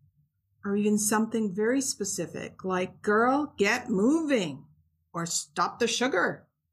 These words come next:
Those messages that you get can also be strong, motivating messages. Maybe it's like, "This is the right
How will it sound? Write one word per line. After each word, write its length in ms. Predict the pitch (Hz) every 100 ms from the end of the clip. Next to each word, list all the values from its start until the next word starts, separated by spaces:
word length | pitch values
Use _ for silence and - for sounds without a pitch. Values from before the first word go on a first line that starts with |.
| _ _ _ _ _ _ _ _ _ _ -
Those 240 | 208 -
messages 800 | 247 277 359 392 381 370 311 277
that 200 | 269 -
you 100 | 269
get 360 | 233 247 247 247
can 300 | - 226 -
also 460 | 240 294 381 - 370
be 280 | 359 254 233
strong, 880 | - - 247 262 262 254 254 254 -
motivating 1200 | 202 202 214 247 330 381 370 202 180 170 160 156
messages. 840 | 156 151 165 156 160 - - - - _ _ _ _ _ _
Maybe 340 | 214 254 277 311
it's 260 | 285 -
like, 580 | 247 240 233 233 233 - _ _ _ -
"This 340 | 240 294 -
is 320 | - 247 220
the 180 | - 175
right 680 | 160 165 175 196 277 359 349